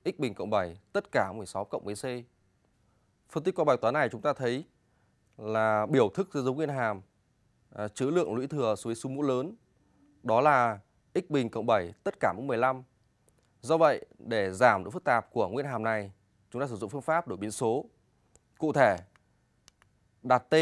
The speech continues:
bằng x bình cộng bảy, thì ta suy được là dt bằng hai x dx, từ đó suy được x dx bằng một phần hai dt.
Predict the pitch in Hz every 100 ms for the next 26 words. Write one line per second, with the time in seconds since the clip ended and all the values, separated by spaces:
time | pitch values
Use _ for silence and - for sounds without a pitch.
0 | 156 127 180 175 117 107 113 95 82 -
1 | _ _ _ _ _ _ - 127 151 160
2 | 139 - 113 113 110 160 160 165 160 151
3 | 143 107 113 107 104 135 156 139 190 -
4 | _ _ _ _ _ _ _ - 123 113
5 | 127 165 143 117 - 190 156 196 - _
6 | - 127 113 101 113 110 113 139 139 135